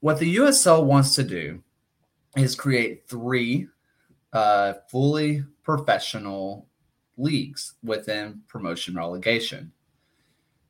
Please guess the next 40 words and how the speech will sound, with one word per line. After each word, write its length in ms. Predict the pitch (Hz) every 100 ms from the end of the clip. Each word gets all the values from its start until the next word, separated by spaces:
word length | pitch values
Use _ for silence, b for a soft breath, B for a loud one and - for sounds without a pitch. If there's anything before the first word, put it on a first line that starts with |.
| _
These 260 | 139 139 139
three 240 | 156 165
professional 580 | 147 139 127 - 135 143
leagues, 340 | 175 113 -
that 180 | 101 104
is 100 | 107
a 60 | 107
really 480 | 107 123 127 123
important 500 | 110 104 101 98 95
number 400 | 113 151 139 90
because 380 | 87 113 120 113
right 180 | 123 147
now 200 | 156 151
in 60 | 135
the 100 | 127
U 140 | 135
S 160 | 131 -
L 140 | 135
infrastructure, 540 | 170 156 139 117 -
there's 240 | 123 110 107
only 220 | 104 107
two 420 | - - 214 - - _ _ _ _
fully 220 | - 101
professional 640 | 95 98 - 78 - 98 101
leagues, 520 | 123 113 139 - - _ _ _ _ -
meaning 360 | 170 202 180
they're 140 | 165 175
going 280 | 175 170 156
to 160 | 165
have 240 | 151 143 139
to 120 | 147
create 600 | 143 170 170 214 - 202
one. 420 | 143 139 - - -
They're 120 | 120
going 200 | 127 131
to 60 | 127
create 480 | - 120 123 151 120
a 120 | 110
new 340 | 110 107 101
league. 480 | 107 131 110 - -